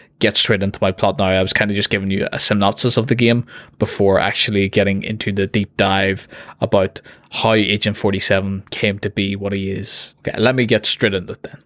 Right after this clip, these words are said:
In nineteen ninety-nine, a man who goes by the alias forty-seven is initiated into the International Contract Agency, otherwise known as the I C A, and demonstra-, and demonstrates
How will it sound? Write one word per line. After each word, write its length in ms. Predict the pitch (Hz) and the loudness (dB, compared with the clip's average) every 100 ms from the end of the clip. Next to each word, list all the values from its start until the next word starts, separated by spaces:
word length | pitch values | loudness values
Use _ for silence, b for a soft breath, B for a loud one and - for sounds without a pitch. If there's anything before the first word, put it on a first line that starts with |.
| - | -2
In 380 | 117 117 117 107 _ - | 2 2 2 -4 _ -2
nineteen 380 | 127 143 151 | 0 0 2
ninety-nine, 560 | 127 117 107 120 190 269 | 2 4 4 4 2 0
a 100 | - | -4
man 380 | 113 110 123 120 | 2 4 4 0
who 140 | 117 | -2
goes 200 | 110 107 | 0 0
by 200 | - 98 | 2 0
the 180 | 92 92 | 2 2
alias 320 | 143 110 104 - | 4 2 0 -4
forty-seven 800 | - - 107 107 117 123 165 - B B - | -6 -2 0 2 2 2 0 -4 B B -2
is 160 | - | 2
initiated 560 | 117 139 - 135 135 - | 2 2 4 4 4 2
into 160 | 131 113 | -2 -2
the 100 | 90 | -2
International 840 | 123 127 113 - - 107 104 104 | -2 0 2 2 2 2 2 2
Contract 500 | - 139 143 117 98 | -2 0 0 0 -2
Agency, 440 | 95 110 - 180 202 - | -4 -4 0 0 -2 0
otherwise 360 | 110 98 98 98 | 2 2 0 -2
known 160 | 98 | -2
as 140 | 101 - | -2 0
the 80 | |
I 60 | 98 | 0
C 280 | - 107 101 | 0 0 2
A, 240 | 131 165 B B B B | 2 2 B B B B
and 100 | 110 | 0
demonstra-, 460 | 113 117 - 113 - _ _ _ _ _ | 0 0 0 0 -2 _ _ _ _ _
and 160 | 117 110 | -6 0
demonstrates 640 | 107 120 123 - 113 - | 0 0 -2 0 0 0